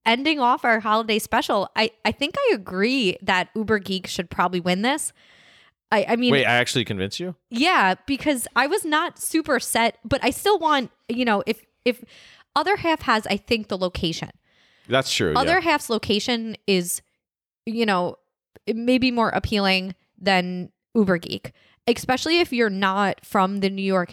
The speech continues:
Speaker 1: area.
Speaker 2: Mm.
Speaker 1: You're probably gonna be more likely to go to Other Half than you are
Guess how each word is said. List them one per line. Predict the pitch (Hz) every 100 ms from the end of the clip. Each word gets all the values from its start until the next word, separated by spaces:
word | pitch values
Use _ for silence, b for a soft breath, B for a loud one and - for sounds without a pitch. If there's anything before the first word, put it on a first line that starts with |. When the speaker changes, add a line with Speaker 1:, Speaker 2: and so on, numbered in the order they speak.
| -
Speaker 1:
area. | 175 175 180 240 285 b b b
Speaker 2:
Mm. | 101 90
Speaker 1:
You're | 214 240
probably | - 254 294
gonna | 285
be | 240
more | 220 208
likely | 202 190 208
to | 185
go | 180 185
to | 180 -
Other | 226 226
Half | 190 190 170 - -
than | 190 196
you | 190
are | - 190 196 190